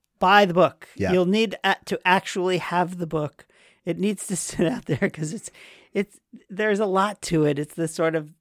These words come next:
Speaker 1: resource that you'll return to time and again. And, uh, Jacob's a great guy. And I, like I say, I've known him for a long time. I inherited his office at the Hewlett Foundation.
Speaker 2: <laughs>
Speaker 1: He left his, his, uh, his wall O thinking, I think it was, or something. It was a whiteboard.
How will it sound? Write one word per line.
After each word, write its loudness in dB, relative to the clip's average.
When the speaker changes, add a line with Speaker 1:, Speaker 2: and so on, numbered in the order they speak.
Speaker 1:
resource -4
that -8
you'll -6
return -10
to -8
time -14
and -14
again. -14
And, -4
uh, -2
Jacob's -6
a -4
great -6
guy. -8
And -18
I, -16
like -14
I -20
say, -18
I've -18
known -6
him -6
for -8
a -4
long -6
time. -6
I -10
inherited -4
his -6
office -6
at -12
the -14
Hewlett -12
Foundation. -12
Speaker 2:
<laughs> -4
Speaker 1:
He -6
left -8
his, -8
his, -4
uh, -6
his -12
wall -6
O -6
thinking, -10
I -16
think -16
it -16
was, -12
or -18
something. -14
It -10
was -10
a -2
whiteboard. -4